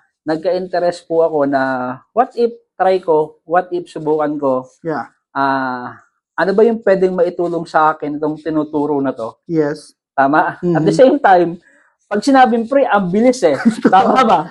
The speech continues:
Speaker 2: Filipino mindset eh.
Speaker 1: Filipino mindset. Pag pre, alam naman natin, di ba? Alam naman natin, pag pre, ang bilis niyan.
Speaker 2: Yeah.
Speaker 1: So, nag-try ako, nag-how ako, nagtanong ako, ano yung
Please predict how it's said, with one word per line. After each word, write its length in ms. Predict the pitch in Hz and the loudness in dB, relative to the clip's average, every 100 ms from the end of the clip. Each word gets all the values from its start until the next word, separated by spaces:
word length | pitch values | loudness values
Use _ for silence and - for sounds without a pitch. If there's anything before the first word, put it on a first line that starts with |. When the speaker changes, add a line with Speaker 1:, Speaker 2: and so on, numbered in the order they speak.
| - | 0
Speaker 2:
Filipino 480 | 254 254 285 277 | 6 6 8 8
mindset 420 | 277 262 247 294 294 | 8 8 8 6 6
eh. 200 | 208 185 | 4 4
Speaker 1:
Filipino 260 | 247 247 240 | 4 6 6
mindset. 640 | 240 233 226 247 214 - _ _ | 6 4 4 4 4 0 _ _
Pag 300 | _ 233 226 | _ -6 -4
pre, 240 | 226 262 247 | -2 0 2
alam 240 | 190 190 | 2 2
naman 240 | 202 196 196 | 0 -2 0
natin, 640 | 190 190 165 160 156 160 _ | 0 2 0 0 -6 -12 _
di 180 | 143 | -6
ba? 160 | 143 147 | -2 0
Alam 160 | 160 170 | -2 -4
naman 160 | 170 | -4
natin, 380 | 165 165 160 147 | 0 -2 -2 -8
pag 240 | - 151 143 | -6 -8 -8
pre, 160 | 160 | -12
ang 220 | 156 139 135 | -8 -8 -6
bilis 320 | 139 135 135 | -4 -6 -6
niyan. 360 | 127 127 127 113 | -10 -8 -10 -4
Speaker 2:
Yeah. 400 | 160 156 147 143 _ | 0 2 0 -2 _
Speaker 1:
So, 400 | _ 202 190 185 | _ 2 4 6
nag-try 560 | 185 190 185 208 196 196 | 4 2 0 0 2 2
ako, 480 | 190 190 196 220 - - | 2 2 0 -2 -12 -4
nag-how 400 | 151 143 175 170 | -4 2 4 4
ako, 180 | 170 175 | 2 0
nagtanong 540 | 180 156 160 156 156 151 | -2 -2 0 2 0 0
ako, 200 | 143 139 160 _ _ _ _ _ _ | -2 -4 -4 _ _ _ _ _ _
ano 140 | 147 175 | -4 -2
yung 240 | 170 170 | -2 -2